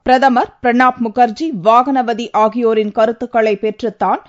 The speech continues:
மீதமுள்ள விண்ணப்பங்களில் தகுதியானவற்றில் முதலில் வருபவர்களுக்கு முதல் சேவை என்ற அடிப்படையில் உரிமங்கள் வழங்கப்பட்டதாகவும்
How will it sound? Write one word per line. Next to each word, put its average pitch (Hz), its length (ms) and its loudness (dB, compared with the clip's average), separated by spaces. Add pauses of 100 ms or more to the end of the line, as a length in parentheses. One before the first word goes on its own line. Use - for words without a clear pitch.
மீதமுள்ள 294 580 -2
விண்ணப்பங்களில் 262 760 -4
தகுதியானவற்றில் 269 880 -2
முதலில் 226 440 -2
வருபவர்களுக்கு 220 960 -2 (120)
முதல் 320 340 -2
சேவை 240 420 -4
என்ற 220 240 -4
அடிப்படையில் 233 560 -4
உரிமங்கள் 240 600 -4
வழங்கப்பட்டதாகவும் 214 1040 -6